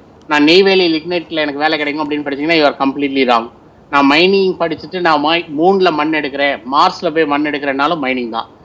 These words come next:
ஆனா நீங்க எங்க பாக்குறீங்கிறத பொறுத்து அந்த பிரான்ச்சே வந்து மாறுது. எல்லா பிரான்ச்லயுமே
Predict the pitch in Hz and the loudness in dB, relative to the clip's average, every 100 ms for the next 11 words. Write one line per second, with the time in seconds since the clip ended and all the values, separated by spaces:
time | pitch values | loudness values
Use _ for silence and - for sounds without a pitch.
0 | - 160 170 151 147 185 220 170 180 202 | -6 0 2 2 0 0 -2 0 -2 -2
1 | 190 190 185 165 156 156 180 175 143 143 | -6 -4 -4 -4 -6 -6 -4 -4 -2 -2
2 | 151 156 147 135 127 135 131 160 202 - | -2 -4 -6 -4 -2 0 -2 -6 -10 -14
3 | - - - 156 190 196 196 165 175 175 | -20 -20 -4 0 4 6 6 4 0 0
4 | 175 175 185 | -4 -6 -6